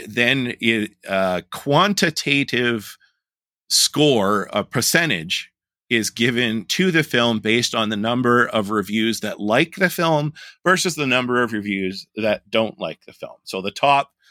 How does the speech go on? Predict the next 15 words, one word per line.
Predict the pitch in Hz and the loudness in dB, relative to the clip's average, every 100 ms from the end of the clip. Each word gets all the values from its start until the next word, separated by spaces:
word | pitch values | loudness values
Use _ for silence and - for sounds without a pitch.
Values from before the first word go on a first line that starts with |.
| _ | _
is | - 107 | -6 -2
a | 110 | 0
hundred | 131 156 160 139 | 2 4 2 0
percent, | - 120 175 226 - | -2 0 2 0 -2
which | 113 104 | -6 -4
happens | - 117 110 98 | 2 0 0 -6
very | 95 98 95 92 | -4 -4 -4 -4
rarely, | 120 143 147 139 123 - - _ | -2 0 0 -2 -4 -12 -20 _
and | 135 139 | -2 2
then | 135 127 131 | 2 2 0
goes | 98 135 127 | 0 0 2
all | 120 113 | 2 2
the | |
way | 107 107 | 0 -2
down. | 101 101 80 | -2 -2 -4